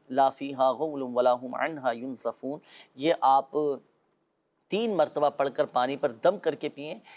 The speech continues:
انشاءاللہ الکریم پیٹ کے جملہ امراض دور ہو جائیں گے، جگر کی بیماریاں بھی دور ہو جائیں گے۔ باقی آپ کوشش کیجیے گا کہ روحانی علاج کے اسٹال سے رابطہ کر کے اس کے کچھ خاص تعویذات ہوتے ہیں وہ حاصل کریں، اللہ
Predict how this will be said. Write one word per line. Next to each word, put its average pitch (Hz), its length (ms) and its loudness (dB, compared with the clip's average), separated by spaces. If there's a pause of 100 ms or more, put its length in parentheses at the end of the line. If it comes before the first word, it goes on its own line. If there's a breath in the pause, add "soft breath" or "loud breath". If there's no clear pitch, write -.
انشاءاللہ 131 420 0
الکریم 123 360 -2
پیٹ 117 260 -4
کے 123 120 -10
جملہ 117 260 -4
امراض 120 440 0
دور 143 140 -6
ہو 131 100 -6
جائیں 135 260 -4
گے، 139 180 0
جگر 156 320 2
کی - 360 -10
بیماریاں 123 440 -4
بھی 123 120 -10
دور 127 240 -10
ہو 123 120 -10
جائیں 127 260 -2
گے۔ 135 120 -6 (280 loud breath)
باقی 131 240 4
آپ 139 120 2
کوشش 139 340 -4
کیجیے 135 340 -8
گا 139 80 0
کہ 139 140 -6
روحانی 123 380 -4
علاج 117 220 -4
کے - 100 -10
اسٹال 123 320 -2
سے 123 120 -8
رابطہ 120 260 -6
کر 135 160 -8
کے 151 120 -4
اس 147 100 -6
کے 139 180 -6
کچھ 143 260 -10
خاص 131 340 0
تعویذات 127 480 0
ہوتے 131 220 -12
ہیں 135 140 -8 (320 loud breath)
وہ 131 180 -2
حاصل 135 260 -4
کریں، 147 240 -2 (280 loud breath)
اللہ 123 160 2